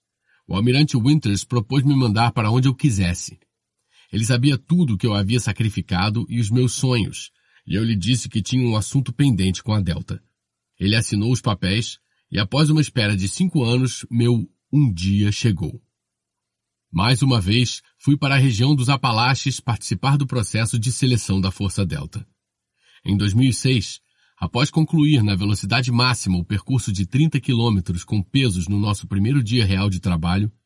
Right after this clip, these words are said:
eu tinha ouvido comentários bem intencionados de alguns dos outros candidatos na Rádio Corredor.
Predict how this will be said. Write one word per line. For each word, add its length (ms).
eu 100
tinha 220
ouvido 400
comentários 600
bem 220
intencionados 840
de 80
alguns 360
dos 200
outros 340
candidatos 680
na 160
Rádio 380
Corredor. 600